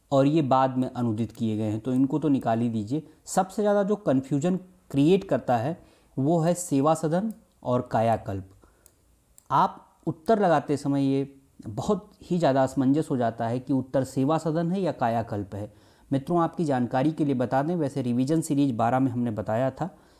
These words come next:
कि सेवा सदन जो है वो उनका बाजारे हुस्न जो उपन्यास है उसका रूपांतरण है सेवा सदन,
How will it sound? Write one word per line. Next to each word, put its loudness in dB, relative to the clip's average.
कि -2
सेवा 2
सदन -2
जो 0
है -4
वो 2
उनका 0
बाजारे 2
हुस्न -4
जो 2
उपन्यास -2
है -2
उसका 0
रूपांतरण 2
है -4
सेवा -2
सदन, -4